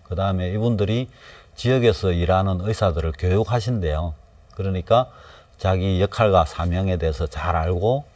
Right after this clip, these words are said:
미리 알고 들어가는 거니까 할만하다는 거죠.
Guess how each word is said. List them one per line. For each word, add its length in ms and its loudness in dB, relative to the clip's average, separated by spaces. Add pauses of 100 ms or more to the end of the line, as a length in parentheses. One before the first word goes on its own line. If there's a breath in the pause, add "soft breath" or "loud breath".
(420 soft breath)
미리 320 0
알고 380 0
들어가는 380 -2
거니까 600 -6
할만하다는 720 -2
거죠. 400 -6